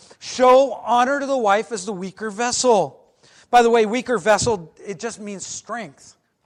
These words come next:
Here, let me tell you something. Do you know that a, a, a doctor said there was,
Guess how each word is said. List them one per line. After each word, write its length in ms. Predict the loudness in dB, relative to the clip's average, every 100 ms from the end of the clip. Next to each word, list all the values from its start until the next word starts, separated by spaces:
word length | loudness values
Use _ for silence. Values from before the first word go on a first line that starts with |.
| _ _ _ _ _ _
Here, 160 | -6
let 120 | -6 -8
me 100 | -10
tell 180 | -8
you 80 | -8
something. 340 | -8 -12 -14 -20 _ _
Do 80 | -6
you 60 | 2
know 220 | 4 4
that 200 | 4 2
a, 600 | 2 0 4 4 4 0
a, 40 | 2
a 20 |
doctor 440 | 4 4 2 -4
said 320 | -4 -2 -2
there 120 | -2 -6
was, 240 | -6